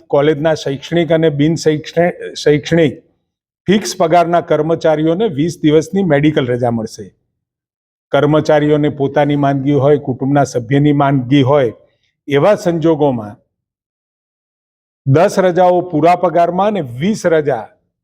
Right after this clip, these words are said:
અડધા પગારમાં નિયમ મુજબ મેડિકલ પ્રમાણપત્રને આધ-, આધારે આપવાનો નિર્ણય કર્યો છે અને ફિક્સ પગારના સમયગાળા દરમિયાન એકઠી થયેલ માંદગી અંગેની રજાઓ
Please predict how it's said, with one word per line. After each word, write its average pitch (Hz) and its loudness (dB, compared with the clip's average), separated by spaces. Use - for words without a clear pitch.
અડધા 147 2
પગારમાં 175 2
નિયમ 156 -2
મુજબ 160 -2
મેડિકલ 175 2
પ્રમાણપત્રને 165 0
આધ-, 131 -4
આધારે 151 2
આપવાનો 151 0
નિર્ણય 139 0
કર્યો 147 0
છે 165 -4
અને 202 -2
ફિક્સ - -2
પગારના 180 2
સમયગાળા 143 0
દરમિયાન 113 -8
એકઠી 143 0
થયેલ 185 2
માંદગી 160 2
અંગેની 175 2
રજાઓ 143 2